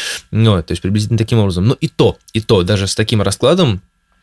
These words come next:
в любое место не зайдешь. То есть ты смотришь, и там какой-нибудь сэндвич там стоит восемь евро, и думаешь: «Господи, боже мой, вы че, серьезно, что ли? Офигеть». Вот. И тут же вспоминается наша первая поездка совместная в Финляндию, в город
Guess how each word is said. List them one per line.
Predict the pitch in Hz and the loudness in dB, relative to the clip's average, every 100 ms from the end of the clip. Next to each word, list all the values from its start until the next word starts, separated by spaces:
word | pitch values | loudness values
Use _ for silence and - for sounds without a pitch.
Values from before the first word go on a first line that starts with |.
| _ - - | _ -10 0
в | |
любое | 110 110 110 | 2 4 4
место | 98 120 - | 2 0 -2
не | 95 | -2
зайдешь. | 98 104 98 - | 0 2 0 -2
То | - | -6
есть | - | -8
ты | - | -4
смотришь, | 120 143 117 - | -2 0 0 -2
и | 87 | -6
там | 71 - - - | -6 -8 -10 -10
какой-нибудь | 87 107 90 87 | -4 -2 -2 0
сэндвич | - 123 123 107 - | 2 2 4 2 0
там | 87 | -4
стоит | - 110 95 98 | -2 0 0 0
восемь | 98 90 90 | -2 -2 0
евро, | 110 98 | 0 0
и | |
думаешь: | 92 95 90 | -2 -2 -2
«Господи, | 85 120 127 110 107 | 0 2 2 0 0
боже | 104 101 | 0 -2
мой, | 98 | -2
вы | 90 | -4
че, | - 92 | -4 -4
серьезно, | 87 110 127 110 | -2 0 0 -2
что | - | -4
ли? | 85 - - - - - - | -10 -12 -16 -14 -14 -16 -2
Офигеть». | 110 110 110 101 90 - - - - - - - | 0 0 -2 -2 -4 -6 -14 -20 -20 -20 -20 -6
Вот. | 101 98 85 | -2 -2 0
И | 98 | 0
тут | 143 | 2
же | 123 | 2
вспоминается | - 110 120 110 104 | 2 4 4 2 0
наша | 104 104 | -2 -2
первая | 127 117 104 92 | 2 2 2 0
поездка | 92 98 - - | 0 -2 -2 -6
совместная | 90 95 98 - 85 | -4 0 -2 -2 -4
в | |
Финляндию, | - 90 123 165 117 | -4 0 2 2 2
в | 98 | 0
город | 101 92 | 0 -2